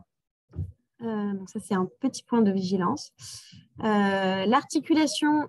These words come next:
avec les politiques publiques ou la finalité du dispositif. Petite gommette bleue. Euh, faut que je, hop, zoome un petit peu.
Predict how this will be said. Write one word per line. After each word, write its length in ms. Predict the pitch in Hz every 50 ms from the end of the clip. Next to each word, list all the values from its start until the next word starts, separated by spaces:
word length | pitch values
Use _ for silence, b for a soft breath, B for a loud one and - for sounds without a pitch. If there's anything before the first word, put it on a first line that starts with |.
| -
avec 340 | - 220 214 226 233 233 - -
les 100 | 226 208
politiques 420 | - 294 294 285 254 302 254 -
publiques 520 | - - 254 240 247 269 262 240 - - 214 190 - -
ou 100 | 220 226
la 160 | 220 190 190
finalité 580 | - - 240 233 220 214 220 208 - - 240
du 180 | 208 202 202 196
dispositif. 840 | 180 - - - - 220 202 185 185 - - 208 240 - - - _ _ _ _ _ - - - - _ _ _ _ _ _ - - _ _ _ _ -
Petite 420 | 226 208 - - - - - -
gommette 500 | 185 190 190 214 247 240 226 214 196 190
bleue. 300 | 190 226 226 247 285 320 - - _ _ b b b b b b b b b b _ _ _ _ -
Euh, 320 | 226 220 214 208 208 196 190 - -
faut 100 | - 208
que 60 | 196 196
je, 60 | 202 - - _ _ _ _ _ -
hop, 180 | 330 359 - - _ _ - 185 175 - - _ -
zoome 220 | 247 233 247 254 262
un 100 | 285 240
petit 140 | - - -
peu. 260 | - 302 330 349